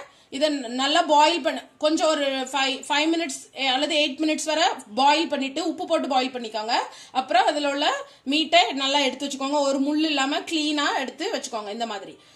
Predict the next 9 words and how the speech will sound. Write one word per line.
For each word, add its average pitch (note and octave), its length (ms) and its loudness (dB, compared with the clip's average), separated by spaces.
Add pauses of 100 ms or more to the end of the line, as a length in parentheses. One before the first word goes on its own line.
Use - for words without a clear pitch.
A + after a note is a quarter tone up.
(140)
இது C#4 140 -6
வந்து D#4 240 -2
ஒரு E4+ 280 4
டூ F#4 180 -2
ஃபிஃப்டி D#4 280 -6
கிராம் C#4+ 340 0
இருக்கும். A#3+ 380 -8 (560)
இது C#4+ 140 -8
வந்து, E4+ 440 -2